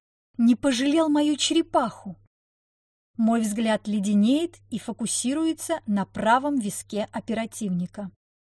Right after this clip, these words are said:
Туда же рука в перчатке направляет ствол пистолета. Этого достаточно, чтобы мандраж вновь вернулся к леснику.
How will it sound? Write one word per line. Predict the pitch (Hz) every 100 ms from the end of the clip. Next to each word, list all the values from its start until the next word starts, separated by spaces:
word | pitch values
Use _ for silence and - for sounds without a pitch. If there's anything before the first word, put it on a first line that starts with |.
| _
Туда | - 240 285
же | 349 359
рука | 320 - 254
в | -
перчатке | 247 - 247 247 -
направляет | 330 294 226 208 226 262
ствол | - 220 208
пистолета. | 208 220 - 240 233 190 - 190 - _ _ _ _ -
Этого | 226 226 220
достаточно, | 220 - 277 311 254 - 214
чтобы | - - 226 220
мандраж | 208 202 208 277 311 -
вновь | 220 202 220 254 339 -
вернулся | 220 196 196 196 247 - 254
к | -
леснику. | 220 - 233 226 - 185